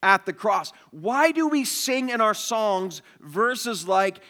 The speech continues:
"He took the blame, bore the wrath, we stand forgiven at the cross"? Here's why. J I Packer said it this way. He says, listen carefully, "God's wrath is his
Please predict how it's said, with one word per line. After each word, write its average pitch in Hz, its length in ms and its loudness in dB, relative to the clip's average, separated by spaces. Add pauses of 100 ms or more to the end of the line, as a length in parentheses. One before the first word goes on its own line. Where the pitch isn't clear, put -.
(100)
"He 220 200 -2
took 233 440 -2
the 233 120 -2
blame, 180 680 0 (220)
bore 226 520 2
the 208 120 -2
wrath, 190 760 0 (840)
we 214 340 0
stand 226 640 2
forgiven 170 800 -2 (460)
at 196 260 4
the 190 80 -2
cross"? 202 680 -2 (960)
Here's 240 240 0
why. 190 220 2 (160)
J 247 260 4
I 233 40 6
Packer 226 380 4
said 220 180 2
it 190 100 2
this 220 180 2
way. 196 140 -2
He 196 120 -2
says, 208 320 2
listen 214 220 -4
carefully, 185 420 -2 (520)
"God's 226 560 4 (100)
wrath 190 880 2 (460)
is 233 320 0
his 220 400 2